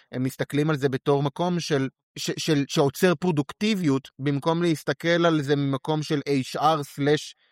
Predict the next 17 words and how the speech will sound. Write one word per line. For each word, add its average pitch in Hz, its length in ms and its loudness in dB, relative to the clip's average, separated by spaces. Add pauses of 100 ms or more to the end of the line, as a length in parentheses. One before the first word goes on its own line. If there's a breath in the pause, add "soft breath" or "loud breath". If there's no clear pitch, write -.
(220)
אה, 139 240 2
אה, 131 160 0 (100)
עבודה, 147 920 4
אה, 143 200 0
אה, 147 100 0
ניהולית, 139 600 -2 (240 soft breath)
של 139 280 -2
איך 165 180 2
אני 165 120 2
מנהל 147 480 2
את 165 80 0
זה 135 120 2
בצורה 131 340 -2
של 139 140 -4
התנה-, 127 300 -2 (240)
התנהגות, 120 640 -2
ניהול, 143 360 0